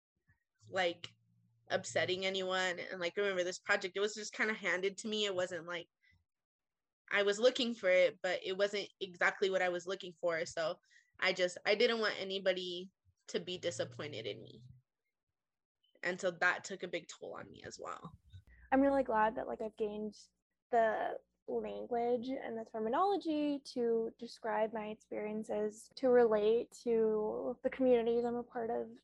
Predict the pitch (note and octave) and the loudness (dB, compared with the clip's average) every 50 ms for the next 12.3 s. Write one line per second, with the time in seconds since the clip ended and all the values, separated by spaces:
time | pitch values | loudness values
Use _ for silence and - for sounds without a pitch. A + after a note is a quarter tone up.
0 | - - - A#3+ A#3 A3+ A3 A3 A3 A3+ A3 - _ _ - A#3+ A3+ A3+ A3+ A3 | -20 -14 -12 -10 -8 -6 -4 -4 -6 -6 -8 -12 _ _ -6 -4 -2 0 0 2
1 | A3 A3+ A3+ G#3+ - - - - - _ _ - - A#3 A3+ G#3+ G#3 G3+ G3+ G#3+ | 2 0 -2 -4 -8 -16 -20 -20 -20 _ _ 0 2 2 2 2 2 0 0 -2
2 | A3 A#3 A#3+ B3 C4+ C#4+ D4 D#4 E4 E4+ F4 F4 - _ _ _ _ _ - C4 | -2 -2 -2 -2 -2 -2 0 0 -2 -2 -4 -6 -8 _ _ _ _ _ 4 8
3 | C4+ C#4 C#4 C4+ C4+ C4+ C4+ C#4 C#4+ C#4 - B3 A3+ A3+ A3+ A3+ A3 G#3+ G#3+ G#3+ | 8 10 10 8 8 8 6 6 6 4 2 0 0 0 0 -2 -4 -6 -6 -6
4 | G#3+ A3 A3+ - A3+ A3 G#3+ G#3 G3+ G#3+ G#3 - - - A#3+ A#3 A#3 G#3+ G#3 G#3 | -6 -8 -8 -8 -8 -6 -4 -2 -2 -2 -4 -8 -10 -4 -2 0 0 0 0 0
5 | G#3 G#3 G#3+ A3+ - _ _ _ _ _ _ _ _ - A3+ A#3 A3+ A3 G#3+ - | 0 -2 -4 -6 -8 _ _ _ _ _ _ _ _ -2 2 4 4 4 2 0
6 | A3+ A3+ A3+ A3+ A3+ A3 - - - A3+ A3 A3 A3+ A#3 A3 A3+ A3+ - - _ | -4 -4 -2 -2 -2 -4 -6 -8 -6 -4 -4 -4 -2 -2 -4 -4 -6 -8 -12 _
7 | - B3+ A#3+ A#3+ - - B3+ A#3 A3 - - - - B3+ B3 A#3+ A#3+ A#3+ A#3 - | 0 2 2 2 4 4 2 2 2 0 -6 -2 2 2 2 4 2 0 -2 -2
8 | - A#3+ A3 G#3+ A3+ - - - C#4+ C#4 C#4+ D4 D4+ D4 D4+ - - - - - | -4 -4 -2 -2 -4 -6 -6 -2 0 2 2 2 2 0 -2 -6 -12 -6 -2 0
9 | C#4 - D#4+ E4 F4 F#4 E4+ D4+ C#4+ C4 B3+ A#3+ A#3 - B3 A#3+ A#3 A#3 A3+ A3 | 2 4 4 4 6 8 8 8 8 8 6 4 4 4 2 0 0 0 -2 -2
10 | A3+ - - A#3+ A3 G#3 G#3+ A3 A3 A3 G#3+ G#3+ G#3+ G#3+ A3 A3 A3+ A3+ G#3+ - | -4 -4 -6 -4 -2 2 4 6 6 6 6 4 4 2 2 0 0 0 0 0
11 | A#3 - - - A#3+ B3+ - - D4 C#4 - - B3+ B3+ A#3+ - - A#3+ A#3 A3 | 0 0 0 0 0 -2 -2 -4 -6 -6 -6 -4 -6 -6 -6 -6 -8 -10 -8 -6
12 | G3 G3 B3 C4+ D4 | -4 -2 0 0 0